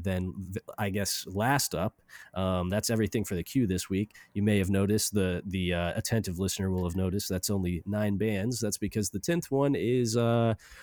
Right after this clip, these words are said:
is a premiere that we're gonna do this week. So, uh, I've mentioned many times before our Australian, or our O G Australian correspondent, Tully.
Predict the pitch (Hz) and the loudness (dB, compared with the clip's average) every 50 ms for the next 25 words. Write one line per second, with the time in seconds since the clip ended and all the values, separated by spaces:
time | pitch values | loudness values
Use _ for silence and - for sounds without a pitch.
0 | - - - - - - - 143 127 139 131 - 160 160 170 170 156 113 101 92 | -20 -20 -20 -20 -14 -2 0 2 2 2 2 2 2 4 4 6 6 6 4 4
1 | 98 107 104 107 98 95 101 104 98 95 90 - - 92 92 - - - - - | 4 4 4 4 4 4 2 2 2 0 -2 -2 -2 -4 -4 -4 -4 -4 -2 0
2 | - 113 110 113 113 110 113 110 110 110 110 107 87 - 117 117 104 120 120 123 | 2 2 4 4 4 4 4 4 4 4 4 2 2 2 0 2 2 2 2 2
3 | 120 - - 123 113 110 113 113 117 110 107 - 120 113 107 101 - - 98 - | 2 2 2 2 4 4 4 4 4 2 2 2 2 2 2 0 0 -2 -4 -2
4 | - 113 117 117 104 104 101 - 101 - - - 120 113 113 110 107 104 104 104 | 0 2 2 4 4 4 2 2 0 0 0 0 2 2 4 4 4 4 2 2
5 | - 123 117 110 - - 123 120 127 123 120 - - - 147 151 143 123 104 104 | 2 2 2 2 2 2 2 2 4 4 2 2 2 4 4 6 6 4 4 4
6 | 131 139 120 107 98 90 92 - - - 101 95 95 95 92 95 - - 98 95 | 6 6 6 6 6 4 4 2 2 2 2 2 2 2 2 0 0 0 0 0
7 | 87 85 - - 95 90 92 95 95 90 - - - - 120 113 117 117 117 117 | 0 -2 -2 -2 0 0 2 2 0 -2 -4 -6 -4 0 2 2 4 4 4 2
8 | 110 | 2